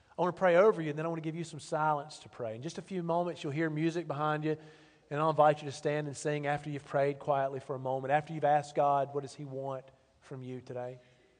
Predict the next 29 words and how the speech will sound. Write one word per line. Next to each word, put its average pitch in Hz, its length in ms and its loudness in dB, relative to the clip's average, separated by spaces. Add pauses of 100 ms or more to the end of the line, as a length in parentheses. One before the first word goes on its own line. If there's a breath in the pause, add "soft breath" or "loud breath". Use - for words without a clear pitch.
(680 soft breath)
And 175 140 -4
then 208 60 2
when 233 100 2
I 220 80 4
invite 180 320 6
you 185 80 2
to 160 60 0
respond, 156 420 0
I'll 156 80 4
be 190 140 -2
standing 175 320 -4
down 165 160 0
front. 160 420 -2
If - 80 -14
you 147 60 -4
want 156 180 -4
prayers, 170 540 4
if - 120 -16 (280 loud breath)
God's 156 240 2
moving 160 260 0
your 151 140 -2
life, 156 260 6
there's 147 140 -10
something 156 200 -10
you 156 120 -6
want 147 100 -4
to - 100 -16
tell 156 200 4
me, 156 200 -6